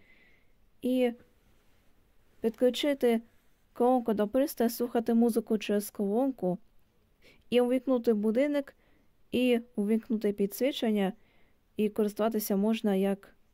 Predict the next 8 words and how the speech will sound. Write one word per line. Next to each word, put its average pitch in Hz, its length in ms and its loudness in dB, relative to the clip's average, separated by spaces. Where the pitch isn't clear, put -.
настільна 202 480 -2
лампа, 208 360 -2
як 202 340 -2
нічник. 185 480 -6
Е, 190 360 0
його 262 260 0
не 285 160 0
треба, 202 500 0